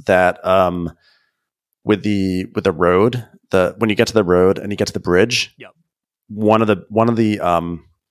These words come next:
Speaker 1: one of the, like, the benefits of getting to the bridge is that you, you get to search through this,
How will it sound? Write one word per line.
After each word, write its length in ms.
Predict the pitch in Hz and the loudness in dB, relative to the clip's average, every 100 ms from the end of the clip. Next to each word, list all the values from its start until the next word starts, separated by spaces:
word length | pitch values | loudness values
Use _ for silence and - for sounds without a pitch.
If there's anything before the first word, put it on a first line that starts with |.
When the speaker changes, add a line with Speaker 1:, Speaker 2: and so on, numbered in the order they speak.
| _ - - - - _ | _ -20 -20 -20 -20 _
Speaker 1:
one 180 | 120 156 | 2 4
of 100 | 156 | 4
the, 280 | 123 113 101 | 4 4 2
like, 220 | 90 92 | 0 0
the 80 | 98 | 0
benefits 460 | 117 120 - 113 | 2 2 2 -2
of 60 | 104 | 0
getting 200 | 104 95 | -2 -2
to 40 | |
the 80 | 95 | -2
bridge 240 | 85 85 | -2 -2
is 80 | 85 | -2
that 140 | 92 85 | -4 -4
you, 480 | 85 85 85 - - _ _ - | -4 -2 -2 -6 -12 _ _ -14
you 180 | 98 | -12
get 220 | 90 98 - | -2 -2 -2
to 260 | - 85 | -4 -2
search 400 | 80 - 101 92 | -4 -2 0 0
through 120 | - | 0
this, 280 | 87 80 - | 0 0 -4